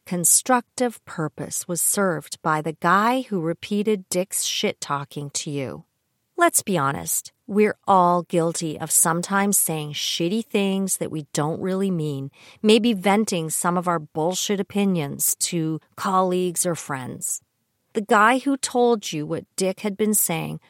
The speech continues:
should have kept his mouth shut, and the whole thing could have just blown over. I really don't understand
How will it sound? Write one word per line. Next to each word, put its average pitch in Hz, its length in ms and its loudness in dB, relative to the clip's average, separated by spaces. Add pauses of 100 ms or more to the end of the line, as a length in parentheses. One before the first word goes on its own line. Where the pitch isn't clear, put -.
(120)
should - 260 -2
have - 200 -6
kept 208 460 -2
his 165 320 -2
mouth 180 480 0 (120)
shut, - 580 -2 (340)
and 233 160 4
the 233 60 2
whole 269 220 4
thing 269 320 0
could 208 240 0
have 190 120 -4
just - 280 -2 (100)
blown 220 340 2
over. 190 460 -2 (640)
I 226 140 2
really 294 800 2 (320)
don't 214 420 2
understand 190 1160 -2